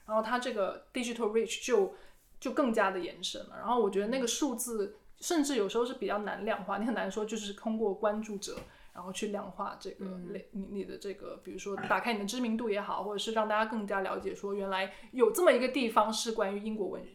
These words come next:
Speaker 1: 收藏了这么多英国文学的宝藏这样子。对，所以我觉得，
Speaker 2: 嗯。
Speaker 1: 我觉得线上的这个互动是，可能是接下来就是更多博物馆会去，呃，focus，或者是已经开始 focus，继-，去继续它的那个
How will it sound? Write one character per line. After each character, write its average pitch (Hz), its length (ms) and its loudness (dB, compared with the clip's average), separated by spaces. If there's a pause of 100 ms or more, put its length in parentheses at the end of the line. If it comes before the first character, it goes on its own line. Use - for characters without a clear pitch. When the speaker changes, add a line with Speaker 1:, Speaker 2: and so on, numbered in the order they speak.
(140)
Speaker 1:
收 262 200 4
藏 247 160 2
了 196 60 0
这 220 60 0
么 196 120 0
多 190 100 -2
英 196 140 -4
国 190 100 -2
文 190 220 -6
学 - 160 -8
的 - 240 -10 (260)
宝 247 180 0
藏 - 300 0
这 190 80 -8
样 185 160 -10
子。 - 160 -20 (300)
对， 220 160 0
所 202 160 2
以 277 40 6
我 233 120 8
觉 202 140 2
得， 226 300 4
Speaker 2:
嗯。 220 40 0
Speaker 1:
我 214 80 2
觉 202 140 -2
得 214 240 0
线 254 340 4
上 240 280 2
的 196 100 -2
这 208 160 -6
个 196 80 -6
互 220 220 -6
动 220 180 -2
是， 196 360 -4 (120)
可 - 140 -8
能 196 120 -6
是 226 320 -6
接 233 200 2
下 233 200 2
来 - 280 -6
就 202 100 -16
是 185 80 -12
更 208 180 -4
多 196 120 0
博 190 160 -6
物 180 80 -6
馆 170 220 -10
会 190 140 -8
去， - 360 -12 (320)
呃， - 120 -12 (220)
focus， - 440 -10 (100)
或 330 80 4
者 311 60 6
是 269 220 -2
已 202 60 -2
经 233 180 -2
开 247 160 0
始 - 120 -2
focus， 196 440 -6
继-， - 240 -14
去 - 140 -8
继 233 220 -6
续 220 200 -6
它 190 180 -8
的 - 180 -10
那 - 160 -16
个 - 240 -16